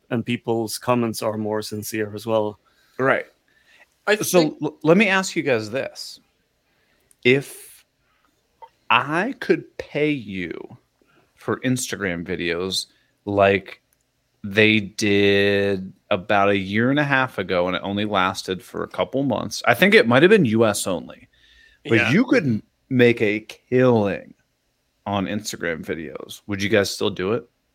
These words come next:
Speaker 3: Yeah, I think if there was a potential to earn money there,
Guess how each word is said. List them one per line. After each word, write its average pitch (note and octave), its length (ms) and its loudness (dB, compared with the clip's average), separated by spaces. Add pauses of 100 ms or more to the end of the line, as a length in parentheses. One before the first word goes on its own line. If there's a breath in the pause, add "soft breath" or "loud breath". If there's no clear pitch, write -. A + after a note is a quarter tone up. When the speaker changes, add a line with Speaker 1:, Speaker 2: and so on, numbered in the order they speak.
(1800)
Speaker 3:
Yeah, F3+ 380 0
I D#3 120 2
think C#4+ 200 -8
if - 100 -8
there G3+ 120 4
was F3 160 0
a D3 60 0
potential D3+ 560 -4
to - 200 -8
earn B2+ 440 -6
money A#2+ 260 -6
there, F#3 480 -4